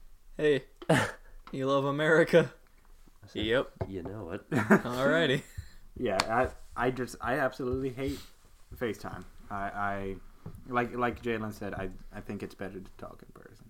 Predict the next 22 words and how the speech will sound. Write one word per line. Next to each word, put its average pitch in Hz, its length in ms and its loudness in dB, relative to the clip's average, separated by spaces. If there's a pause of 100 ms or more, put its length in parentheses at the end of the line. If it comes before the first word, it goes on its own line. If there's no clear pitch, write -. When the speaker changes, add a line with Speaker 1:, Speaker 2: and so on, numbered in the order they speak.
Speaker 1:
Yeah. 156 140 -8
Speaker 3:
And, 120 100 -10 (220)
and, 117 180 -16 (420)
you 127 100 -10
know, 110 60 -14 (1400)
this 117 240 -8
is 113 60 -6
what 127 160 -4
we're 151 80 -4
doing. 160 260 2
We're 98 80 -4
talking 127 340 2
in 131 120 -4
person, 101 440 0
right? 110 260 -4 (400)
So 98 380 -6 (520)
Speaker 2:
Well, 92 200 -2
we're 110 220 0
not, 90 400 -6
but 90 160 -4 (180)
we 101 220 -8
are. - 320 -14